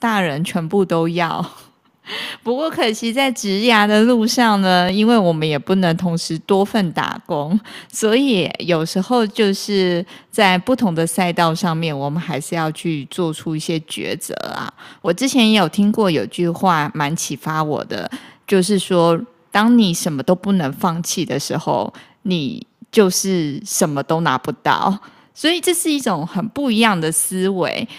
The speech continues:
那在这么多选择当中，我们该如何来做出最明确的决策呢？那我们今天一起来跟抹布还有各位主持人聊聊咯。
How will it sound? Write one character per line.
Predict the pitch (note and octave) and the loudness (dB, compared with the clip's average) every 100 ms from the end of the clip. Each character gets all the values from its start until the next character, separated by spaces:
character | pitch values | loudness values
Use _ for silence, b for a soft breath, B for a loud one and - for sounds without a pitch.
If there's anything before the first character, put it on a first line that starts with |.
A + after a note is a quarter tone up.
| B | B
那 | D4+ E4 | -6 -2
在 | D#4+ | -2
这 | - | -2
么 | E4 A#3 | 0 0
多 | A3 A#3 | 2 0
选 | - E3 | 0 -4
择 | C#3+ C#3+ | -4 -4
当 | E3 F3 | -2 -2
中， | F3+ F3+ F3+ | -2 -2 -2
我 | E3+ C#3+ C3 | -2 -2 -2
们 | D3+ D3+ | -4 -2
该 | G#3 G#3 | 0 2
如 | G#3 D#3+ | 2 0
何 | F3+ E3 | -4 -2
来 | C3 D3+ | -2 -4
做 | - E3+ | -4 -6
出 | - F3 | -4 -4
最 | - F#3+ | -2 0
明 | E3 C3+ D#3+ | -2 -4 -6
确 | - A#3+ | -2 0
的 | F3 D#3+ | 0 -4
决 | - D3 | -4 -6
策 | C#3 - G#3 | -4 0 0
呢？ | E3+ D3+ | 0 -2
那 | D3+ F3 | -2 -2
我 | D3 | -2
们 | C#3+ | -6
今 | - F3 | -4 -2
天 | F3+ | 0
一 | F#3 | -2
起 | - E3+ | -4 -4
来 | C#3+ C#3 | -2 -4
跟 | D#3+ E3+ | -4 -4
抹 | D#3+ C3 | -2 -2
布 | E3 | -2
还 | E3 E3+ | -2 -2
有 | D3 B2 | -2 -2
各 | F3+ | -2
位 | E3+ | -2
主 | E3+ C#3+ | -2 -4
持 | - - | -8 -6
人 | C#3+ D3 | -4 -4
聊 | D3 D3+ | -2 -2
聊 | D#3+ D#3 | -2 -2
咯。 | E3 E3+ E3+ G3 | 0 0 -2 -6